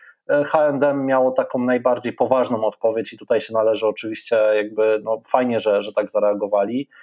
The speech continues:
E, reszta się wypiała, powiedziała, że nigdy wbrew jakby temu, co ten raport stwierdził, nie kupowała i nie będzie kupować, ale też nie ma na to dowodów.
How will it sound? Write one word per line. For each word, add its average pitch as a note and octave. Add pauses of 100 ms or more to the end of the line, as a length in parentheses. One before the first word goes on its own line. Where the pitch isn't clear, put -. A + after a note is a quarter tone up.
(320)
E, A2
reszta C3+
się A#2+
wypiała, B2+
powiedziała, A#2+
że A2+
nigdy A2+
wbrew A#2+
jakby G#2
temu, A2
co A2+
ten A2
raport A2
stwierdził, G#2+
nie A#2+
kupowała A#2+
i G#2
nie A2
będzie D3+
kupować, F3+
ale C3+
też -
nie C3+
ma B2
na A#2+
to A#2+
dowodów. A2+